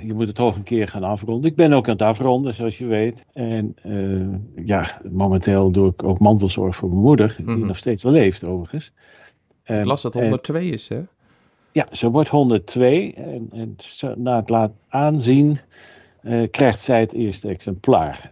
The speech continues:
Speaker 1: Ehm,
Speaker 2: Kijk.
Speaker 1: want de minister, die had geen tijd. Eh, <laughs> de inspecteur-generaal,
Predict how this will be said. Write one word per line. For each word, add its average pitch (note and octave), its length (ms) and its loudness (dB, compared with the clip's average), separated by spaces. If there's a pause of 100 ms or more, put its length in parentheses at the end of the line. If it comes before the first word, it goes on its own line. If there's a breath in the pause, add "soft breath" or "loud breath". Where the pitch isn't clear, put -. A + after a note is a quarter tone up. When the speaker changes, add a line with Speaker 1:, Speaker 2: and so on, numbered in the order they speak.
Speaker 1:
Ehm, G#2 280 -10
Speaker 2:
Kijk. F2+ 240 -8 (160)
Speaker 1:
want F#2 420 -10
de F#2+ 80 -4
minister, B2+ 600 2 (160)
die A2+ 120 -8
had B2 160 -6
geen G2+ 200 -8
tijd. A2 540 2
Eh, F2+ 100 -10 (180)
<laughs> A#2 100 -8 (300 soft breath)
de - 80 -8
inspecteur-generaal, A#2+ 1300 0